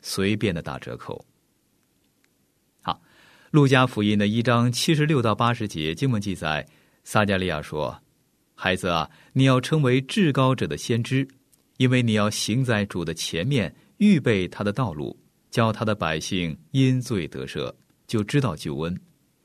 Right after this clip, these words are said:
因我们神怜悯的心肠，叫清晨的日光从高天临到我们，要照亮坐在黑暗中死荫里的人，把我们的脚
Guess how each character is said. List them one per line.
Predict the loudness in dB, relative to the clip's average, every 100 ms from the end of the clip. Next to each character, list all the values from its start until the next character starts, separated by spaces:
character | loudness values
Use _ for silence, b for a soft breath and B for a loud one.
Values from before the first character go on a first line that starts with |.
| b b b
因 | 2 4
我 | 4
们 | 2
神 | 0 0 2
怜 | 2
悯 | 2 0
的 | -2
心 | -4
肠， | -4 -2 -2 -2 -4 B B B
叫 | 4 4 4
清 | 2 4 4
晨 | 4
的 | 2
日 | 2 0
光 | 2 2 2
从 | -2 -2 0
高 | 2
天 | 2 0 0
临 | -2
到 | -4 -6
我 | -8
们， | -10 -12 -16 _ _ b b
要 | 4 4
照 | 4 4 4
亮 | 2 2
坐 | 0 0
在 | 0
黑 | -2 0 2
暗 | 2
中 | 0 0 -2
死 | -6 -4 -2
荫 | 0 0
里 | -2
的 | -4
人， | -4 -4 -6 -10 _ b b b b
把 | 2
我 | 2 2
们 |
的 | 0
脚 | 0 -2 -2 -2